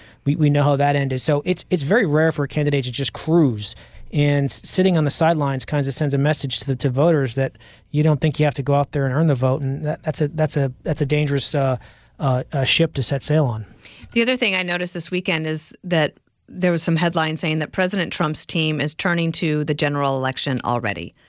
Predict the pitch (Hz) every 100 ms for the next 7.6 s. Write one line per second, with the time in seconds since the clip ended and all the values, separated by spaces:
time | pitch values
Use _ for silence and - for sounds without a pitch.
0 | _ _ _ - 185 160 147 143 180 196
1 | _ _ _ _ 214 202 196 165 151 185
2 | 214 208 208 302 269 160 - 139 135 208
3 | - - 170 175 165 165 156 156 151 -
4 | _ _ _ - 170 160 143 139 131 240
5 | 254 233 240 _ _ _ _ _ 156 151
6 | 131 - - 135 131 127 - 403 180 151
7 | 139 131 - 151 147 143